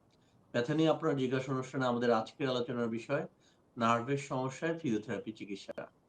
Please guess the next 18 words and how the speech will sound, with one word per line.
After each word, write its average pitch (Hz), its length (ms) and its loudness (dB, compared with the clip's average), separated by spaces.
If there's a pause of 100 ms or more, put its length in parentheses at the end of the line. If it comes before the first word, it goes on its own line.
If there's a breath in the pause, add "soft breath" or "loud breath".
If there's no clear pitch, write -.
(380 soft breath)
আজ 127 140 2
এই 143 60 6
গুরুত্বপূর্ণ 165 500 2
বিষয় 143 400 2
নিয়ে 139 220 6 (100)
কথা 123 240 -2
বলতে 117 240 0
আমাদের 110 280 0
সাথে 113 180 -8
উপস্থিত 113 300 -2
আছেন 117 280 0 (680 soft breath)
স্বনামধন্য 123 540 0
চিকিৎসক, 131 520 -2
বিশিষ্ট 113 340 -4
মিডিয়া 117 320 4
ব্যক্তিত্ব - 420 -2 (600 soft breath)
ডাক্তার 117 280 4
এম 120 140 4